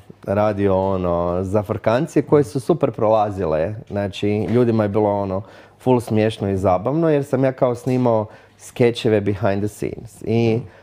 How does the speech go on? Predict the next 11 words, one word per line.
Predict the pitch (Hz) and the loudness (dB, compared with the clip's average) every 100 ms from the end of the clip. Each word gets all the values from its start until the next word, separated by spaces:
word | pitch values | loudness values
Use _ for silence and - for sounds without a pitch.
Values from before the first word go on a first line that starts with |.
| - - | -8 0
nekako | 131 240 220 170 | 0 0 0 0
sam | - 151 | 0 2
mislio, | 156 196 - 190 160 - _ - 127 | 2 0 2 2 2 -4 _ -6 0
evo, | 147 147 | 0 0
nastavit | 123 - 135 139 123 | -4 0 2 2 -2
ću, | - 107 107 117 - | 0 2 2 -2 -4
a, | - 101 101 98 98 101 101 98 - - | -2 0 0 0 0 -2 -2 -2 -4 -4
u | 113 | -2
tom | 113 117 123 | 0 0 -2
smjeru | - 104 98 123 196 - - - - _ _ _ | -4 0 0 0 -2 -6 -18 -20 -20 _ _ _
i, | 135 135 135 135 135 | 2 4 4 4 2